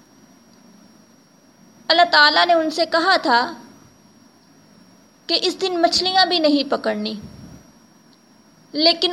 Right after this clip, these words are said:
انہوں نے حیلہ سازی سے کام لیا۔ وہ کس طریقے سے؟ کہ اللہ تعالیٰ نے منع کیا تھا کہ ہفتے والے دن کی تعظیم کرنی ہے، اس دن مچھلیاں نہیں پکڑنی۔ وہ ایک دن پہلے ہی جاتے،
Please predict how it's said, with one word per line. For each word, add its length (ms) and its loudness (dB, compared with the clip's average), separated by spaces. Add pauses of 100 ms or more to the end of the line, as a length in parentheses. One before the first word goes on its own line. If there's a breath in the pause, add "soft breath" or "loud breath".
انہوں 400 4
نے 120 0
حیلہ 420 0
سازی 480 0
سے 180 -2
کام 300 -2
لیا۔ 240 -8 (1080)
وہ 220 0
کس 160 -6
طریقے 380 -2
سے؟ 160 -6 (1160)
کہ 140 -4
اللہ 240 2
تعالیٰ 320 4
نے 100 0
منع 360 0
کیا 280 0
تھا 200 2
کہ 60 -2
ہفتے 360 -2
والے 180 2
دن 220 -6
کی 100 -4
تعظیم 560 0
کرنی 340 0
ہے، 200 0
اس 160 -6
دن 180 -4
مچھلیاں 360 -2
نہیں 260 -4
پکڑنی۔ 440 -6 (1200)
وہ 160 2 (100)
ایک 300 2
دن 140 -4
پہلے 320 2
ہی 180 0
جاتے، 440 2